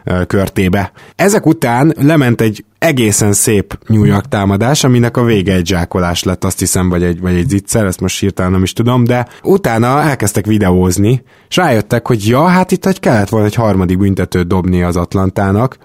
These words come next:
úgyhogy megdobották a harmadik büntetőt, és elvették azt a két pontot a New Yorktól. És ekkor még vezetett a New York, de pontosan, úgymond pontosan ezzel a három ponttal, ö, kikaptak.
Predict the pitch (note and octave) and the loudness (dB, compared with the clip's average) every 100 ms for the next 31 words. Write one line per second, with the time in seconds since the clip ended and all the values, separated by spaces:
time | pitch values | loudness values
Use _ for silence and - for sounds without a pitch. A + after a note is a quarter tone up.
0 | _ _ D#3 E3 E3 F3 E3 - _ _ | _ _ 2 2 2 0 0 -4 _ _
1 | - D#3+ G#2+ G2+ G2+ G#2 G#2 A2 G#2 G2+ | -2 0 0 0 0 -2 -2 0 0 2
2 | F#2+ G2 B2+ C3 C3 B2+ C3 B2 F#2 F2+ | 0 2 2 2 2 2 2 2 0 0
3 | G2 F#2 F2+ G#2+ - F2+ - F2 F2 E2+ | -2 -2 -2 -4 -2 -4 -2 -4 -2 -2
4 | F2 E2+ E2 E2+ - E2+ E2+ - _ _ | 0 2 0 -2 -2 -2 -2 -4 _ _
5 | A#2 D3 C#3+ E3+ D#3 D#3 E3 B2+ G#2+ G#2 | -4 -2 0 2 2 2 2 0 0 -2
6 | - G2+ A2+ C#3 D3 B2+ C#3 D3 A2+ G#2 | 0 2 4 4 2 0 -2 0 0 0
7 | G2+ A2 G2+ G2 - - - A2+ A#2 A2+ | -2 0 0 -2 -8 -12 0 2 2 0
8 | - A2+ G2+ G2 G#2+ G2+ F#2+ G2 G2 G2+ | 0 0 0 0 0 0 0 0 0 0
9 | F2+ F2+ F#2 F#2+ G2+ A#2 B2 B2 - - | 0 0 0 0 0 0 0 -2 -6 -20
10 | - - G2+ G2+ G2+ G#2 A#2+ G2 F2+ - | -12 -4 0 0 0 -2 -2 -2 -2 -2
11 | F2+ E2+ | -6 -6